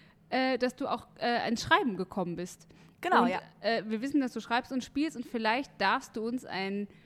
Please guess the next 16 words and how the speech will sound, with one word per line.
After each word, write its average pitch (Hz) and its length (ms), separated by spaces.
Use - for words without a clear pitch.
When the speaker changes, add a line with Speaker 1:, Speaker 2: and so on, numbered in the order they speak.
Speaker 1:
ähm, 190 540
kleines 214 500
Sneak 233 300
Preview 202 540
geben 202 480
auf 190 280
was, 202 240
was - 380
sobald 202 460
es 247 140
möglich 226 720
ist, - 380
äh, 226 240
vielleicht 226 380
sogar 214 280
auch 214 120